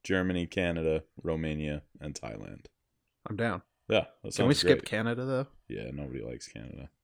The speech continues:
Speaker 1: Just kidding. For our Canadian listeners, it's okay. You're just America's hat.
Speaker 2: If we're going, let's just go in July. I've spent too many December and Januaries in downtown Toronto for work to, to ever wanna go back while it's snowing.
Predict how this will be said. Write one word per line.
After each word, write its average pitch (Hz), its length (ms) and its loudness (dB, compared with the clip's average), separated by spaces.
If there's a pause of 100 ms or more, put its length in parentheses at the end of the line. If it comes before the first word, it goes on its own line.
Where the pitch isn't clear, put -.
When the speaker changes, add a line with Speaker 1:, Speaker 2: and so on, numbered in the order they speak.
(120)
Speaker 1:
Just 82 220 -6
kidding. 67 380 -6
For 78 140 -4
our 76 80 -2
Canadian 69 500 -6
listeners, 53 540 -14 (1080)
it's - 160 -10
okay. - 380 -6 (120)
You're 85 140 0
just 78 260 -6
America's 73 560 -6
hat. - 260 -6 (720)
Speaker 2:
If - 180 0
we're 135 100 6
going, 110 380 2
let's 107 180 -2
just 117 220 -2
go 104 140 0
in 101 100 -2
July. 98 400 0
I've 107 160 -2
spent - 400 0
too 131 160 2
many 117 240 4
December 104 480 0
and 101 160 0
Januaries 101 760 -2
in 98 140 -4
downtown 101 480 -2
Toronto 101 400 -2
for 104 220 -2
work 101 460 -2
to, 92 380 0 (540)
to - 200 -6
ever 104 200 -2
wanna 101 220 -4
go 98 160 -4
back 87 260 -6
while 98 200 -2
it's 92 160 4
snowing. 101 460 4